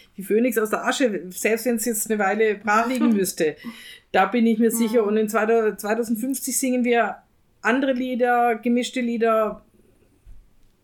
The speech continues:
Speaker 1: Weiß nicht, wie, wie, wie man zweitausendfünfzig singt.
Speaker 2: Interkulturell auf jeden Fall.
Speaker 1: Ja, und auch vielleicht, äh, stilistisch, ähm, flexibler oder, oder man ist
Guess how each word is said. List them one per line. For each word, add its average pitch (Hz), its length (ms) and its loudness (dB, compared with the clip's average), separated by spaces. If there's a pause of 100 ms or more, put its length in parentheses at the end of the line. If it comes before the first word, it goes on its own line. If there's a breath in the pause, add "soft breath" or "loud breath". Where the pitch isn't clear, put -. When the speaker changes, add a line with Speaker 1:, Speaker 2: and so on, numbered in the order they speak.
(320)
Speaker 1:
Weiß 247 220 2
nicht, 330 180 0
wie, 254 160 0
wie, 240 220 -2
wie 240 120 0
man 233 180 0
zweitausendfünfzig 220 760 -2
singt. 320 260 4
Speaker 2:
Interkulturell 285 680 0
auf 269 160 -2
jeden 285 260 0
Fall. 226 200 4
Speaker 1:
Ja, 214 420 6
und 226 160 4
auch 226 180 2
vielleicht, 254 260 2
äh, 247 340 2
stilistisch, 294 640 -2
ähm, 226 960 0
flexibler 269 840 0
oder, 233 240 2
oder 226 200 2
man 233 160 0
ist - 260 -4